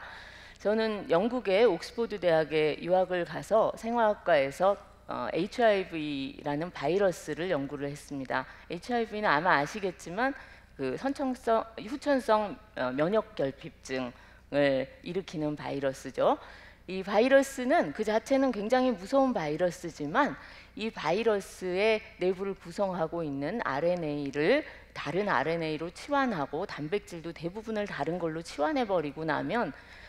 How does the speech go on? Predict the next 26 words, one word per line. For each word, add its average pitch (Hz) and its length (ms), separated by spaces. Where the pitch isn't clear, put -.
원하는 233 540
유전자를 175 680
담아서 156 800
인체로 190 460
전달해 175 560
줄 147 220
수 - 160
있는 147 360
일종의 190 360
도구 214 280
역할을 151 420
할 180 100
수도 - 240
있습니다. 131 560
그래서 175 320
제가 170 460
주로 170 260
한 190 180
연구는 151 540
이렇게 160 200
유전자를 151 580
전달하는 156 720
기술을 135 580
개발을 151 440
하는 147 300
일이었어요. 127 640